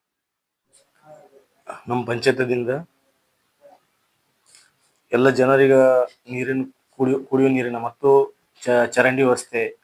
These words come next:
ಅದ ನಂತರ ಎಲ್ಲ ಸ್ವಚ್ಛತೆ, ನಾಲಿ ಸ್ವಚ್ಛತೆ, ನಮ್ಮ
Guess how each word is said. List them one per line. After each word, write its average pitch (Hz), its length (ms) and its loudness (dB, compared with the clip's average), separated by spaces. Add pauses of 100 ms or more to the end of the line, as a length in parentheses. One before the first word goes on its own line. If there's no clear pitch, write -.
ಅದ 117 120 -6
ನಂತರ 127 340 -6 (880)
ಎಲ್ಲ 131 320 4
ಸ್ವಚ್ಛತೆ, 123 480 -8
ನಾಲಿ 123 260 2
ಸ್ವಚ್ಛತೆ, 120 460 -12 (3750)
ನಮ್ಮ 143 160 -2